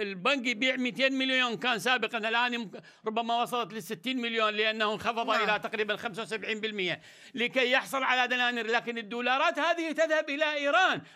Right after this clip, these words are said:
Speaker 1: فرد منصة
Speaker 2: مم.
Speaker 1: إلكترونية.
Speaker 2: مم.
Speaker 1: فأنا أعتقد هذه خطوة أولى، المنصة أعتقد ستفشل وسيذهبون باتجاه يعني
Speaker 2: طيب،
Speaker 1: خطوات
Speaker 2: س-، سن-،
Speaker 1: أكبر،
Speaker 2: سنعود،
Speaker 1: يعني البنك
Speaker 2: سنعود
Speaker 1: الفيدرالي
Speaker 2: لنتائج،
Speaker 1: الأمريكي.
Speaker 2: س-، سنعود لنتائج، ولكن، آه، آه، دكتور عدنان، هل ترى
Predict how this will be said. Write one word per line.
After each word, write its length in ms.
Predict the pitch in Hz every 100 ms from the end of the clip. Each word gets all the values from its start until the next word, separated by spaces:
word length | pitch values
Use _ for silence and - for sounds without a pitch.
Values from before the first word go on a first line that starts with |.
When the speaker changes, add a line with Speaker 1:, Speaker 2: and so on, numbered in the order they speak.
| -
Speaker 1:
فرد 300 | 240 294 311
منصة 360 | 311 285 233
Speaker 2:
مم. 80 | 320
Speaker 1:
إلكترونية. 800 | 302 294 294 302 302 339 262 170 -
Speaker 2:
مم. 180 | 233 247
Speaker 1:
فأنا 240 | 254 254 285
أعتقد 400 | 320 330 269 214
هذه 500 | 240 330 330 311 277
خطوة 400 | 262 - 311 302
أولى، 540 | 285 311 302 262 240
المنصة 480 | 240 247 302 277 277
أعتقد 340 | 269 285 277
ستفشل 800 | 240 247 269 277 214 277 320 320 - -
وسيذهبون 800 | 233 233 254 269 240 254 302 311
باتجاه 640 | 294 285 285 285 311 285 202 - -
يعني 240 | 233 247
Speaker 2:
طيب، 100 | 254
Speaker 1:
خطوات 500 | 247 262 262 262 277
Speaker 2:
س-، 40 | -
سن-، 200 | 294 294
Speaker 1:
أكبر، 220 | 247 285
Speaker 2:
سنعود، 360 | - 294 262 277
Speaker 1:
يعني 140 | 330
البنك 180 | 220 208
Speaker 2:
سنعود 480 | 190 285 269 320 247
Speaker 1:
الفيدرالي 280 | 254 269
Speaker 2:
لنتائج، 260 | 262 - 196
Speaker 1:
الأمريكي. 180 | 277 247
Speaker 2:
س-، 220 | - -
سنعود 380 | 269 311 302 214
لنتائج، 500 | 240 226 220 180 190
ولكن، 460 | 233 285 311 302 262
آه، 40 |
آه، 520 | 226 196 180 160 180
دكتور 360 | 180 294 285 247
عدنان، 580 | 196 220 196 277 220 208
هل 100 | 320
ترى 360 | 320 269 262